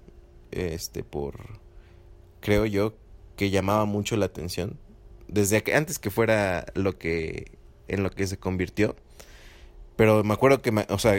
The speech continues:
lo identificaba mucho porque decía, "Ese güey se la pasa gritando, se la pasa llamando la atención, X", ¿no? Y una vez me acuerdo cuando,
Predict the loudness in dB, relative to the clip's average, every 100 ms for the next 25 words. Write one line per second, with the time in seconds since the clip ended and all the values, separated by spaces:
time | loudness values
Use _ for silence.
0 | 4 6 6 4 -2 -2 4 4 2 0
1 | -2 -2 -2 0 2 2 0 0 0 0
2 | -2 -2 -2 -2 -2 -2 -2 -2 -2 -2
3 | -4 -4 -4 -4 -6 -8 -10 -6 -4 -6
4 | -10 -10 -10 -8 -10 -6 -8 -10 -20 -20
5 | -20 -20 -20 -20 -20 -20 -6 0 4 4
6 | 2 -2 0 0 2 0 -2 -2 0 0
7 | 0 -2